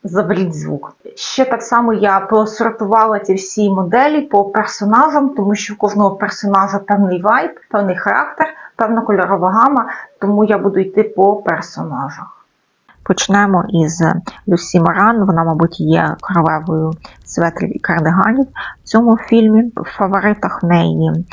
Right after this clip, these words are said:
червоний і чорний. Светр з пілотної серії — це аргайли. Аргайли дуже часто зустрічаються в цьому серіалі. Ну, по-перше, це класичний візерунок, орнамент. По-друге, мені здається, що в самому фільмі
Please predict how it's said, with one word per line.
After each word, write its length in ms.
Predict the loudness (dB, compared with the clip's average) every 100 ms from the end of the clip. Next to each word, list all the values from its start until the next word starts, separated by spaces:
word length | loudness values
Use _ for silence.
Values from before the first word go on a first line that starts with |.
| -8
червоний 560 | -2 0 2 2 2 0
і 180 | -4 -10
чорний. 600 | 0 2 2 0 -2 -2 -10 -20 -20 _ _
Светр 440 | -6 -6 -4 -6
з 80 | -4
пілотної 460 | 0 2 2 2 2
серії — 640 | 2 0 2 2 0 -2 -6
це 280 | -10 -4 -4 -4 _ -2
аргайли. 840 | 0 0 2 4 4 4 2 -2 -10 _ -2
Аргайли 600 | 2 4 4 2 2 2
дуже 260 | 2 2
часто 460 | 2 0 0 0 0
зустрічаються 920 | 0 -6 -10 -2 2 2 0 -4 -6 -6 2
в 60 |
цьому 200 | 4 4
серіалі. 600 | 4 6 6 6 4 2 0 -4 2
Ну, 180 | 2 4
по-перше, 420 | 2 0 0 -4
це 140 | -2
класичний 680 | -2 -2 -2 -2 2 4 4
візерунок, 640 | 4 4 4 2 -2 -4
орнамент. 640 | -2 2 4 4 4 0 -4 -6
По-друге, 640 | 0 2 4 4 4 2 2 6
мені 200 | 6 6
здається, 360 | 6 4 4
що 320 | -2 2 4 4
в 60 |
самому 360 | 4 6 6 6
фільмі 440 | 4 4 6 6